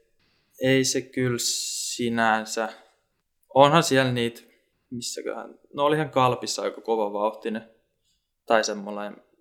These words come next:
suoraviivainen, ja sama toi syöttely oli ainakin yksi pätkä, missä oli pelkästään bermiä, mut kyllä se ero mun mielestä tulee sit niinku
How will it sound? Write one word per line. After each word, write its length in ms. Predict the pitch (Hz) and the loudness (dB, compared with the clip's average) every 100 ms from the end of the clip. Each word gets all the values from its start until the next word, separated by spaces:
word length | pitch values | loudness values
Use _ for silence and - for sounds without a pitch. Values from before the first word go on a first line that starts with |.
| _ | _
suoraviivainen, 1500 | - - - 110 107 107 - _ _ 117 113 110 110 110 110 | -8 -6 -2 0 0 -2 -8 _ _ -8 -8 -4 -6 -6 -8
ja 300 | 110 110 107 _ _ _ - | -6 -8 -8 _ _ _ -20
sama 440 | - 110 107 107 | -12 -8 -6 -6
toi 400 | - 104 107 - _ _ _ _ _ _ _ - | -6 -6 -6 -8 _ _ _ _ _ _ _ 0
syöttely 680 | - 123 107 - 113 104 | 4 6 4 0 -2 0
oli 160 | 107 113 | 0 0
ainakin 260 | 113 120 127 | -2 -2 -2
yksi 200 | 131 - | -2 0
pätkä, 340 | 139 139 139 | 0 0 -6
missä 260 | 131 127 135 | -4 -4 -4
oli 60 | |
pelkästään 680 | 131 131 127 113 - 127 123 - _ - | 0 2 2 0 -2 -2 -4 -6 _ 0
bermiä, 480 | 131 127 123 120 120 | 4 6 4 0 -2
mut 280 | 117 - _ _ _ _ | -4 -10 _ _ _ _
kyllä 160 | 127 120 | 0 4
se 220 | 123 113 | 6 8
ero 200 | 120 113 | 6 4
mun 140 | 117 120 | 2 0
mielestä 240 | 123 - | 0 -2
tulee 240 | 123 123 117 | 2 2 2
sit 220 | 117 - | -2 -2
niinku 540 | 120 117 117 - _ | -2 2 0 -2 _